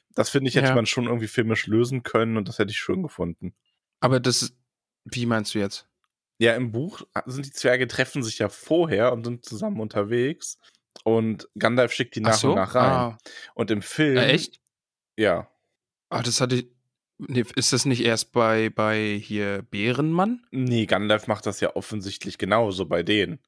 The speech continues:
Speaker 1: Also ich
Speaker 2: Oh, das hab ich gar, <laughs> das hab ich gar nicht
Speaker 1: ich
Speaker 2: gecheckt.
Speaker 1: denk schon, dass das so
Speaker 2: <laughs>
Speaker 1: dieselbe Taktik ist und Gandalf das einfach probiert. Und im Film treffen die sich ja
Speaker 2: Okay.
Speaker 1: komplett zum ersten Mal wieder so zusammen.
Speaker 2: Ah, meinst du?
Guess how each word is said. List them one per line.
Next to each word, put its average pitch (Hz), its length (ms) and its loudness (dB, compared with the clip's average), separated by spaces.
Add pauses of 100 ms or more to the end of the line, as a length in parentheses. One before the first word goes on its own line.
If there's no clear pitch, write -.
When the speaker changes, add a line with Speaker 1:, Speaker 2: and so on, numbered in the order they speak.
(480)
Speaker 1:
Also 101 200 2
ich 92 240 -4
Speaker 2:
Oh, - 80 -10
das 113 180 -6
hab 120 120 0
ich 120 80 -2
gar, - 120 0
<laughs> - 20 -2
das 139 180 2
hab 131 80 4
ich 127 120 2
gar 123 80 -2
nicht 117 160 0
Speaker 1:
ich 123 60 0
Speaker 2:
gecheckt. 131 200 4
Speaker 1:
denk 98 140 -2
schon, 151 220 0
dass 135 120 2
das - 140 0
so 147 80 2
Speaker 2:
<laughs> - 0 -
Speaker 1:
dieselbe 95 380 2
Taktik 101 420 -2
ist 90 180 -6
und 98 80 -8
Gandalf 95 280 2
das 95 160 -4
einfach 90 440 -6 (360)
probiert. 98 300 0
Und 98 100 -6
im 107 220 -6 (200)
Film 120 400 0
treffen 147 380 0
die 127 80 0
sich 123 200 -4
ja 123 100 4
Speaker 2:
Okay. - 100 -4
Speaker 1:
komplett 139 440 4
zum 107 120 -6
ersten 117 320 -2
Mal 120 320 2
wieder 90 360 -2
so 87 420 -6
zusammen. 85 480 -6 (520)
Speaker 2:
Ah, 131 640 -2 (480)
meinst - 640 -2
du? 107 280 -6